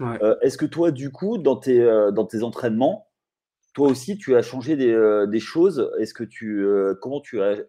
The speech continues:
Speaker 2: comment tu, tu fais évoluer sur toute une saison, par exemple, un gamin que tu prends qui a un niveau et vers l'amener vers, heu, vers, vers un niveau supérieur ?
Speaker 1: Après, bah, cette année, je suis en centre de formation, donc, heu,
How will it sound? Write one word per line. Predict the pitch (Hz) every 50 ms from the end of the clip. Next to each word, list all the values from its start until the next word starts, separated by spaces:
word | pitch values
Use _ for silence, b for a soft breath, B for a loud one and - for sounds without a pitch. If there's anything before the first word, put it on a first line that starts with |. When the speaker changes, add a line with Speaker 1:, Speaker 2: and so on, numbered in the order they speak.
| - _ _
Speaker 2:
comment | - 110 113 123 127
tu, | 123 - - 104 101 101 98 98 101 98 98 98 101 101 98 92 90 _ _ _ _
tu | _ _ - - 101
fais | - - 110
évoluer | 110 110 107 123 123 120 117 127 147 165
sur | 156 - - 92 -
toute | - 120 120 -
une | 120
saison, | 120 - 120 110 143 -
par | - 95
exemple, | 90 95 127 139 135 b b b b b b b _ _ -
un | - 95 95 92 92 95 98
gamin | 90 107 104 110 123 131
que | 127 -
tu | - - 95
prends | - - - 127 135 143 131
qui | - - 104 92
a | 87
un | 87 90 92
niveau | 95 104 101 104 117 135 143 165 170 -
et | - 85 95 98 95
vers | 87 101 107 104 104
l'amener | 98 98 95 101 104 113 127
vers, | 110 110 98
heu, | 85 85 90 90 87 87 - _ -
vers, | 80 95 92 92 85 85 87 85 80
vers | 87 87
un | 90 101
niveau | 101 95 110
supérieur ? | 113 - - - 95 85 82 78 - _ _ _ _ _ _ _ _ _ _ _ _ _ _ B B B B B B
Speaker 1:
Après, | - 123 127 120 - 160 156 139
bah, | 127 117 110 113 -
cette | - -
année, | 139 135 147 143
je | 135 -
suis | - 127 127 123 120
en | 113 120
centre | 117 - 131 120 120
de | 120
formation, | - 123 117 117 120 117 - 185 185 170
donc, | 139 127 117 - -
heu, | 120 113 110 107 110 107 107 104